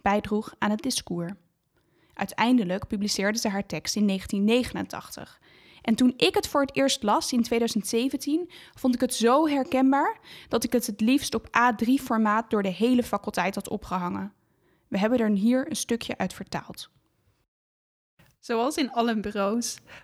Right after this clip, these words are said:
Speaker 2: worden onze ideeën vertaald en verder vormgegeven door onze medewerkers,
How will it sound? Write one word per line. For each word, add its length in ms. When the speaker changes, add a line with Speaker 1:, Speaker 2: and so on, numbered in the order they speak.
Speaker 2:
worden 220
onze 200
ideeën 420
vertaald 640
en 160
verder 260
vormgegeven 840
door 120
onze 180
medewerkers, 880